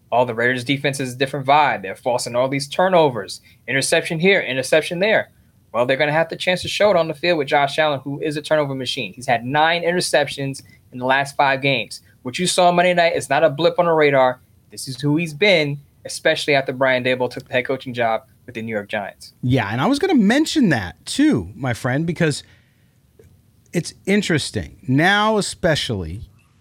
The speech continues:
Speaker 2: and, and hopefully I'm not being too critical here, 'cause I don't mean to, 'cause I respect people who work in our business and spend a lot of time working hard. But now you have,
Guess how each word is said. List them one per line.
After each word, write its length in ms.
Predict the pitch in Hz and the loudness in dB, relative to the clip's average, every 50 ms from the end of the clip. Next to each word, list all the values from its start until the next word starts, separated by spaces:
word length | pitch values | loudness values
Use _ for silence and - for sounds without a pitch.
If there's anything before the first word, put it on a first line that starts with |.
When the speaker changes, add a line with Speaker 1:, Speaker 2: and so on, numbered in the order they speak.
| _ | _
Speaker 2:
and, 360 | 135 135 131 131 127 123 - - - | -4 -2 0 0 0 -2 -4 -4 -6
and 160 | 131 131 120 | -4 -2 0
hopefully 320 | 156 185 185 - - 175 | 0 0 -2 0 0 0
I'm 80 | 156 151 | 2 2
not 180 | 147 139 131 | 2 0 0
being 200 | 123 131 123 120 | 0 0 -2 -2
too 120 | 117 - 120 | -2 -2 -4
critical 380 | - - 117 104 101 - - | -4 -2 -4 -4 -4 -4 -6
here, 160 | 87 87 90 90 | -8 -6 -8 -8
'cause 120 | - 107 | -4 -4
I 40 | 120 | -2
don't 160 | 120 113 90 | -2 -2 -2
mean 200 | 101 107 101 98 | -2 -2 -2 -2
to, 100 | - 101 | -4 -6
'cause 120 | 90 - 98 | -6 -4 -4
I 60 | 113 | -2
respect 420 | 117 110 104 - 110 104 95 - | -2 -2 -4 -4 -6 -6 -6 -6
people 260 | - 107 101 - 95 87 | -8 -10 -8 -8 -10 -6
who 260 | - 98 92 87 90 - _ _ _ _ - - - | -6 -6 -6 -6 -8 -14 _ _ _ _ -20 -12 -6
work 280 | 120 113 120 113 110 - | -2 -2 -2 -2 -2 -4
in 40 | 113 | -4
our 120 | 104 101 | -4 -4
business 420 | 95 107 104 98 - 101 92 - | -2 -4 -4 -4 -4 -6 -6 -6
and 80 | 95 92 | -8 -8
spend 220 | - - - 107 | -8 -6 -4 -4
a 40 | 101 | -2
lot 200 | 98 104 107 107 | -2 -2 -2 -4
of 40 | 107 | -4
time 460 | - - 98 101 101 101 92 90 82 | -6 -6 -6 -4 -4 -6 -6 -6 -6
working 240 | 104 113 104 - 92 | -6 -6 -6 -6 -6
hard. 380 | - 101 101 92 87 85 85 - - _ _ _ _ - - - - - _ _ _ _ _ - - _ _ _ _ _ _ - | -6 -4 -4 -4 -6 -10 -14 -18 -20 _ _ _ _ -20 -20 -20 -20 -20 _ _ _ _ _ -20 -20 _ _ _ _ _ _ -4
But 120 | 165 139 | -4 -2
now 480 | 135 170 190 202 233 254 269 247 - - | 0 -2 0 0 2 2 0 0 -2 -4
you 200 | - 156 170 190 | -4 0 2 2
have, 420 | 165 170 175 175 175 165 151 151 | 2 2 2 0 0 -2 -2 -6